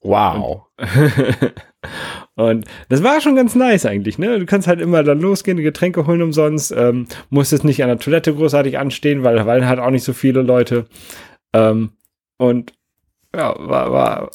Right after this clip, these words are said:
Speaker 2: Essen umsonst und in der, in der Halbzeitpause gab's noch eine Currywurst und da gab's so ein, so eine Eistruhe, da konnte man sich so ein Eis rausholen. Ähm, ja, und war cool.
Speaker 1: <laughs> Ja, das ist absurd.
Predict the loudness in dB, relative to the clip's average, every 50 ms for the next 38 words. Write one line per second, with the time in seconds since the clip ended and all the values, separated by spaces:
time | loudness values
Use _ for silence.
0 | _ -2 -2 0 0 0 0 0 0 0 0 0 0 0 -4 -6 -4 -4 -4 -4
1 | -2 -2 0 0 0 -2 -2 -6 -16 -20 -20 _ -4 -2 0 0 2 0 -2 -2
2 | 0 -2 -4 0 2 2 2 2 2 0 0 -2 -4 -2 -4 -6 -6 -6 -4 0
3 | 0 2 2 2 2 2 2 4 4 4 4 4 2 -2 -4 -8 -6 -2 -2 -2
4 | -2 -2 -4 -4 -6 -8 -8 -8 -10 -14 -20 -20 -20 _ _ -8 -4 -4 -4 0
5 | 0 0 0 -2 -8 -8 -2 0 2 4 4 4 2 2 0 -2 -4 -2 -4 -4
6 | -6 -6 -6 -6 -6 -2 0 0 0 0 2 2 2 2 2 0 0 0 0 0
7 | 0 -2 -4 -6 -8 -10 _ _ _ _ _ -6 -4 -4 -4 -4 -6 -12 _ _
8 | _ _ _ _ _ _ _ _ _ -18 -18 -18 _ _ _ _ _ _ _ _
9 | -14 -14 -14 -14 _ _ _ _ _ -16 -16 -16 -16 _ -14 -14 -14 -14 -16 _
10 | _ _ _ _ _ _ _ -10 -8 -8 -8 -10 -12 -16 -18 _ -20 -20 -20 _
11 | _ _ _ _ _ -12 -12 -10 -10 -14 -18 -18 -18 -18 -14 -14 -12 -12 -12 -12
12 | -10 -10 -8 -6 -6 -6 -6 -4 -4 -2 -2 -2 -2 -6